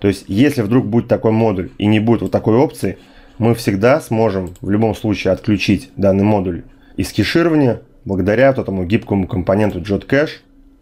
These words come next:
То есть страницы «Как исключать» вы уже знаете. Исключение позиций от позиции модуля.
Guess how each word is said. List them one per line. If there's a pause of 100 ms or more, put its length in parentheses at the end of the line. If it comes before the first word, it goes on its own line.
(360)
То
есть
страницы
«Как
исключать»
вы
уже
знаете. (680)
Исключение
позиций (100)
от
позиции
модуля.